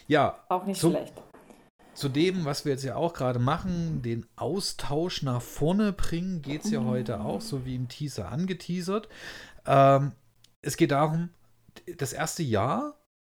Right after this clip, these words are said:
Speaker 1: da hatten Jule und ich ja viele Möglichkeiten. Wir sind zur Zwillingskrabbelgruppe gegangen, wir waren beim Babyschwimmen. Äh, berufsbedingt konnte ich mir das ja zum Glück auch einteilen, dass wir beide dabei waren.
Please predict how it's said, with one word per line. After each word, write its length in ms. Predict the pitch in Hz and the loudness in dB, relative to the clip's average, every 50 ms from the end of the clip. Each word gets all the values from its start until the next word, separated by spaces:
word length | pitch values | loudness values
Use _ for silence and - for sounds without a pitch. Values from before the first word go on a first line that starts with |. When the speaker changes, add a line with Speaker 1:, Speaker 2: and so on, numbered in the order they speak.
| _ _ _ | _ _ _
Speaker 1:
da 140 | - 117 110 | -6 -2 0
hatten 320 | 117 117 120 123 123 123 127 | 2 2 0 0 0 0 0
Jule 320 | 123 120 135 170 180 175 156 | 2 2 2 2 2 2 2
und 100 | 147 - | 0 -2
ich 220 | 156 160 160 - | -6 -6 -4 -2
ja 120 | 143 120 120 | -2 -2 -2
viele 380 | 123 - - 190 214 202 196 | -4 -8 -6 -4 0 0 0
Möglichkeiten. 800 | 170 185 196 208 - 196 - - - 165 156 151 147 147 143 139 | 0 0 -2 0 -2 -4 -6 -6 -8 -6 -4 -2 -2 -2 -2 -2
Wir 80 | 127 123 | -2 -2
sind 200 | - - 139 135 | -2 -2 -2 -2
zur 180 | - - 123 | -2 -4 -6
Zwillingskrabbelgruppe 1300 | 120 - - - 139 156 160 156 147 139 - - - - 135 123 131 135 127 123 - - 135 127 120 123 120 | -6 -6 -6 -2 -2 -2 -2 -2 -4 -6 -10 -12 -12 -10 -10 -8 -6 -8 -8 -8 -10 -8 -8 -6 -4 -6 -4
gegangen, 600 | 120 120 117 - 123 117 117 113 113 117 113 107 | -4 -6 -6 -4 -4 -2 -2 -2 -2 -2 -4 -4
wir 180 | 110 107 104 101 | -4 -6 -6 -4
waren 240 | 104 101 104 110 107 | -6 -6 -6 -4 -4
beim 240 | 107 110 113 113 | -4 -4 -4 -6
Babyschwimmen. 920 | 117 - 135 147 151 143 143 135 123 - - 127 127 135 135 139 139 139 139 - - - - - - _ - | -4 -2 -2 -2 -2 -2 -4 -4 -6 -6 -4 -2 -2 -2 -2 -2 -4 -6 -8 -12 -18 -20 -20 -20 -20 _ -8
Äh, 300 | - 117 113 110 110 110 104 | -4 -2 -2 -2 -2 -4 -6
berufsbedingt 760 | 113 120 117 120 147 147 - - - 135 131 139 147 151 131 | -6 -4 -2 0 0 0 0 -2 -4 -2 0 0 -2 -2 -4
konnte 260 | - - 127 127 120 | -2 -2 -2 -2 -2
ich 100 | 113 - | -4 -6
mir 80 | 135 117 | -4 -4
das 140 | 113 110 | -4 -4
ja 100 | - 117 | -4 -6
zum 220 | - - - 113 113 | -6 -4 -4 -4 -4
Glück 320 | - - 180 185 - - | 0 -2 -2 -2 -2 -4
auch 180 | 117 123 120 - | -4 -4 -4 -6
einteilen, 580 | - 110 123 147 156 156 - 143 123 127 123 117 | -6 -2 -2 -2 -2 -2 -4 -4 -4 -2 -2 -4
dass 120 | 107 - - | -6 -6 -8
wir 100 | 107 - | -8 -8
beide 340 | - 127 175 180 185 - | -6 -6 -6 -6 -6 -6
dabei 480 | 165 - 143 - - 135 135 135 135 127 | -6 -6 -6 -4 -4 -4 -2 -2 -2 -2
waren. 320 | 127 123 123 123 127 135 | 0 0 0 0 -2 -4